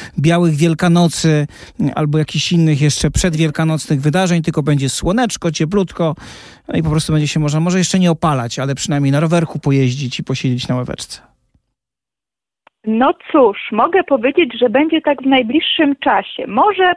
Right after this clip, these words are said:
Speaker 2: poza północno-zachodnią Polską, bo niestety mieszkańcy Pomorza mają w tym rozkładzie, e, pogody, który mamy obecnie, nieco gorzej, bo tam jednak chłodniej i, i bardziej pochmurno i będzie jeszcze padać.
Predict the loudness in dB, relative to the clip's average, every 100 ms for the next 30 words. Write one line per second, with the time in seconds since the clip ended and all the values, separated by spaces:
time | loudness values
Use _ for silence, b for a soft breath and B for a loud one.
0 | 0 0 2 0 0 0 0 -2 -2 0
1 | 0 -2 0 -2 0 0 0 -2 -2 -2
2 | -2 -2 -4 -2 -2 -2 -2 -2 -4 -4
3 | 0 2 2 0 2 0 -2 -4 -2 0
4 | -2 0 0 2 2 0 0 B B B
5 | B 0 2 2 2 0 2 2 2 -2
6 | 0 2 2 2 2 2 0 -2 -4 -6
7 | -4 -2 -2 2 2 2 2 0 0 0
8 | -4 -4 -4 -2 -2 -4 -6 -8 -14 -6
9 | 2 2 2 0 0 0 -2 -8 -10 -4
10 | -2 0 -2 -2 -4 -4 -2 -2 0 -2
11 | -2 -4 0 -2 -2 -8 -4 -2 0 -2
12 | -2